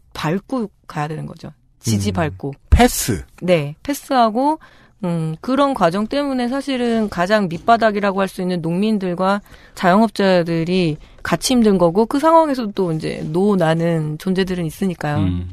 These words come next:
Speaker 1: 그래서 그거를 이제 저는 좀 치킨으로 계속 보려고 했던 거죠.
Speaker 2: 알겠습니다. 두 시간에 걸쳐서, 어, 프랜차이즈 산업에 대한 이야기들을 해봤습니다. 명은 별로 없습니다.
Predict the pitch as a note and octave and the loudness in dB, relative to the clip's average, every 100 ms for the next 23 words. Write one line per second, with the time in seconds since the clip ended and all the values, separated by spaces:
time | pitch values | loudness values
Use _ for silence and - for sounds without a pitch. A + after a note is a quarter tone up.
0 | - - G3+ A3 B3+ A#3+ F#3+ F#3 F3 F3 | -12 -10 -8 0 2 2 0 0 -2 -4
1 | - - D4+ B3 F#3+ D#3+ E3+ - E3 F3 | -6 -6 -2 -2 -4 -6 -8 -6 -2 -2
2 | F3 G#3 F3 C#3+ C#3+ - - - - B2 | -2 -4 -4 -6 -8 -14 -20 -8 0 2
3 | - - - - - - _ _ _ _ | 2 -2 -6 -14 -18 -20 _ _ _ _
4 | _ _ _ - - G#3 A3+ A3+ F#3+ B2+ | _ _ _ -10 2 4 6 6 6 2
5 | A#2+ F#2+ D2+ - _ - - - C2 - | 0 -4 -6 -10 _ -20 -16 -8 -8 -8
6 | - A#2+ - - - - - - A#3+ C4 | -10 -14 -16 -20 -20 -20 0 4 6 6
7 | - A#3+ A3+ G3+ F#3+ G3 G3 G3 F#3+ F#3 | 4 4 4 2 0 2 2 2 2 2
8 | E3+ E3 D3+ C#3+ B2 A#2 G2+ G#2 G#2 A2+ | 2 4 4 6 4 4 2 0 0 0
9 | D2 - - - - _ _ - - - | -2 -6 -16 -20 -20 _ _ -20 -20 -20
10 | - - - B2+ C#3+ D#3 G3+ D4 A3 F#3 | -20 -20 -2 6 10 10 8 4 4 6
11 | E3+ - - B1 - | 6 4 -2 -8 -14